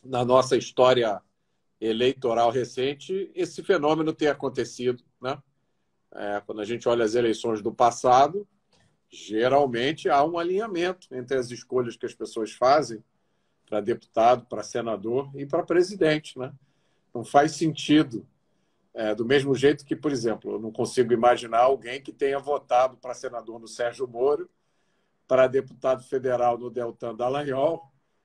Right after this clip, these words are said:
e tenha votado do P T pra presidência da República, né? <laughs>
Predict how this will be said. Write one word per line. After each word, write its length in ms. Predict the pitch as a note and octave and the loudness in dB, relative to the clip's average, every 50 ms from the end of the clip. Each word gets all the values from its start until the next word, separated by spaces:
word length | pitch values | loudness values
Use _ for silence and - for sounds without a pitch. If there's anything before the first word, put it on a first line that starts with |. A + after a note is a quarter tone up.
| _ _ _ _ _ _ _ _ _ | _ _ _ _ _ _ _ _ _
e 140 | - C#3+ D3+ | -8 -8 -6
tenha 260 | - - D3 C#3 C#3+ | -2 -2 0 0 0
votado 480 | C3+ D3 D#3 D#3 - D3 C#3+ C#3 C#3 C#3+ | 2 0 0 2 4 2 2 2 2 -4
do 160 | C#3 D3 C#3+ | -6 -8 -6
P 200 | - - E3+ F3 | -2 -2 -2 -2
T 260 | F3 _ C#3+ C3+ C3 | -2 _ 0 0 0
pra 200 | C3 - C3+ C#3 C#3 | 0 -2 -4 -6 -4
presidência 540 | C#3 C#3+ C#3+ B2+ B2+ - C3+ C3 C3 C3+ | -4 -4 -6 -6 -2 -2 -2 -2 -2 -2
da 120 | C3 B2+ B2+ | -2 -2 0
República, 640 | D3+ G3 F#3+ - C#3+ C3 B2 A#2 A#2+ - - A#2+ A2+ | 0 -2 -4 -6 -12 -14 -12 -14 -18 -14 -12 -12 -10
né? 120 | A#2 B2 | -10 -12
<laughs> 540 | B2 - - - D3+ C3+ - - - C#3+ - | -14 -16 -12 -12 -12 -12 -12 -12 -14 -14 -14